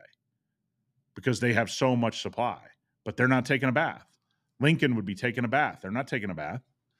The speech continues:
So what are we doing? I, I, I don't really know. I don't really know. But to say, I hear a lot of people saying things are getting back to normal. I just gave you the numbers that say we're not back to normal.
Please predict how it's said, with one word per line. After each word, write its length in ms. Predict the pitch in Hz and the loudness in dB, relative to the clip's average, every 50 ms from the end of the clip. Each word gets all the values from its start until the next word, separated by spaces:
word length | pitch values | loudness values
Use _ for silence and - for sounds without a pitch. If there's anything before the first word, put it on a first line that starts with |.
| _ _ _ _ _ _ _ | _ _ _ _ _ _ _
So 160 | - - 131 | -6 -2 0
what 160 | 113 104 123 | 2 6 6
are 40 | 135 | 6
we 80 | 135 131 | 8 8
doing? 280 | 135 160 180 131 85 | 6 6 4 2 0
I, 140 | 78 78 - - - | -2 -6 -10 -12 -14
I, 280 | - 69 - - 98 | -16 -16 -8 -4 -4
I 20 | 101 | -2
don't 260 | 101 113 113 123 127 | 0 2 2 0 0
really 260 | 117 120 117 110 104 101 | 0 0 0 2 2 2
know. 400 | 101 113 113 80 - - - _ _ _ _ _ _ _ _ _ _ _ _ _ _ _ _ | 0 0 -2 -4 -8 -12 -20 _ _ _ _ _ _ _ _ _ _ _ _ _ _ _ _
I 60 | - | -10
don't 320 | 104 87 123 123 131 139 135 | -6 -2 0 2 2 0 0
really 320 | - 120 127 123 123 123 120 | 0 2 4 4 6 6 6
know. 440 | 113 117 120 107 87 78 76 71 - _ _ _ | 4 4 4 2 0 -4 -6 -10 -14 _ _ _
But 240 | - 110 107 - - - | -10 -8 -8 -8 -12 -16
to 80 | 95 92 | -14 -10
say, 420 | - - - - 165 175 170 160 | -8 -4 0 2 4 4 4 4
I 80 | 139 127 | 2 0
hear 180 | 117 135 139 | -2 -2 -2
a 40 | 135 | -2
lot 180 | 127 135 160 170 | 0 0 0 0
of 60 | 156 | -2
people 240 | - 156 143 147 135 | -2 -2 -2 -4 -2
saying 320 | - - 143 139 123 107 | -2 0 2 2 2 0
things 360 | - - 131 135 139 139 113 | 2 2 4 4 4 4 2
are 120 | 127 123 104 | 2 0 0
getting 360 | 92 110 123 123 131 123 110 | 0 2 2 4 4 4 2
back 220 | 117 110 110 - - | 2 0 0 -2 -4
to 80 | - | -6
normal. 520 | 104 98 110 120 113 101 87 76 71 - _ _ _ _ _ _ | -4 -2 0 0 0 0 -2 -4 -6 -12 _ _ _ _ _ _
I 100 | - 107 | -8 -2
just 260 | 101 117 156 156 - | 2 2 2 2 4
gave 180 | - 160 156 147 | 4 6 6 6
you 80 | 143 135 | 6 4
the 100 | 127 123 | 4 4
numbers 380 | 123 131 139 139 131 120 95 | 4 4 4 4 2 0 -2
that 100 | 95 104 | -4 -8
say 200 | - - 120 113 | -4 -2 -2 0
we're 120 | 110 107 107 | 0 0 0
not 220 | 113 123 131 98 | 0 0 -2 -2
back 220 | 123 123 123 120 | -2 -4 -4 -4
to 60 | - 104 | -4 -2
normal. 440 | 107 123 131 101 76 - - _ | -2 0 -2 -2 -4 -8 -14 _